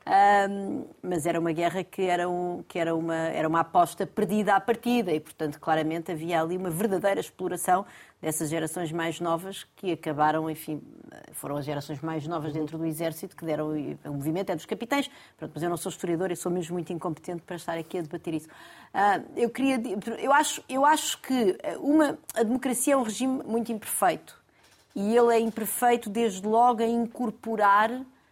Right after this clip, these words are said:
os, eh, os, os, as,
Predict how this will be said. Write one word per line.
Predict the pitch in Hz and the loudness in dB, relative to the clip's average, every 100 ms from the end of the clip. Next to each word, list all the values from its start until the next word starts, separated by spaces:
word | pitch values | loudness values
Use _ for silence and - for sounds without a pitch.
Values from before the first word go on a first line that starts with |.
| _ _ _ _ 311 | _ _ _ _ -6
os, | 226 233 180 | -2 -2 -2
eh, | 202 202 185 156 175 139 170 170 | -2 -2 -2 -4 -6 -6 -8 -8
os, | 170 - 175 | -10 -10 -10
os, | 160 - | -8 -8
as, | 156 | -10